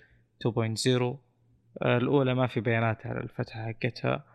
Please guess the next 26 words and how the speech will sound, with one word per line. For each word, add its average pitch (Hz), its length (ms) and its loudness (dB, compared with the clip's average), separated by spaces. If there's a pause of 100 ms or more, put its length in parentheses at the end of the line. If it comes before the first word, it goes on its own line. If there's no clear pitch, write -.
(460)
آه، 120 320 2
الأخيرة 139 720 4
حقت 120 340 -2
الدبث 123 320 2
خمسة 131 420 -2
ميجا 117 160 -2
بكسل، 127 400 -2 (340)
تو 120 100 -4
بوينت 117 220 -2
فور. 143 340 4
الأمامية 139 480 6
ثمانية 120 320 2 (200)
ميجا 131 300 2
بكسل، 120 400 0 (460)
آه، 120 120 2
اثنين 120 260 0
فاصلة 120 380 -2
صفر. 135 260 -2 (580)
آه، 123 220 6
فيه 156 380 8 (300)
ثمان 143 300 8
سبيكرز، 147 760 2
في 131 120 8
ستيريو 113 400 4
طبعا. 117 360 -2 (640)
آه، - 400 0